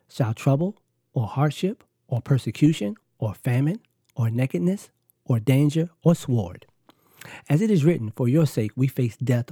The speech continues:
all day long. We are considered as sheep for the slaughter. No, in all things we are more than conquerors through him who loved us.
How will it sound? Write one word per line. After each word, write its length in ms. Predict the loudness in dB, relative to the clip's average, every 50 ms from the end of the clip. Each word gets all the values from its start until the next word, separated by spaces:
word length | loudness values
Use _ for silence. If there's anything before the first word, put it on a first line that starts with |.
| -12 _ -2
all 360 | 0 2 2 4 2 2 0
day 240 | -2 0 0 0 0
long. 340 | -2 -4 -8 -10 -12 -16 -20 _ _ _ -20 -20 -10 0 4
We 140 | 6 6
are 100 | 6 4
considered 460 | 2 0 -2 0 2 2 2 2 0 0
as 180 | -2 -4 -4
sheep 300 | -6 -8 -6 -6 -6 -6 _ -16 -6
for 200 | 0 2 2 2
the 120 | 2 0 -2
slaughter. 480 | -2 -4 -4 -4 -4 -6 -14 -18 -20 _ _ _ _ _ _ _ -20 -20 -20 -12 _ 2
No, 180 | 2 4 4 2
in 120 | 0 0
all 280 | 0 2 2 2 2 0
things 560 | 0 0 0 0 2 0 0 -2 -4 -6 -10 _ _ _ _ _
we 140 | 2 2 2
are 180 | 2 2 0 0
more 380 | 2 2 2 4 2 2 0
than 160 | 0 -2 -2
conquerors 480 | -4 -4 -4 -4 -4 -2 -2 -4 -4 -4
through 180 | -4 -4 -4 -4
him 280 | -2 0 0 0 0 0
who 140 | 0 2 2
loved 340 | 4 4 2 2 0 -2 -6
us. 340 | -8 -10 -12 -18 -20 -20